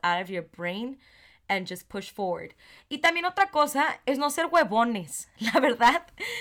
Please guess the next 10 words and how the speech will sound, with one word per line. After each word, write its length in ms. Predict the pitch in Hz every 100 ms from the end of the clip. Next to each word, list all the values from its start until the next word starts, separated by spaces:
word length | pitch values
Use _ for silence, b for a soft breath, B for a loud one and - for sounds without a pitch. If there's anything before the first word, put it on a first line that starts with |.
| B B
Así 260 | - 247 277
les 120 | 302
voy 120 | 370
a 40 | 349
decir 200 | 349 330
el 120 | 285
chile, 400 | - 285 320 311
dejen 320 | 214 247 330 311
de 120 | 254
ser 460 | - 247 262 277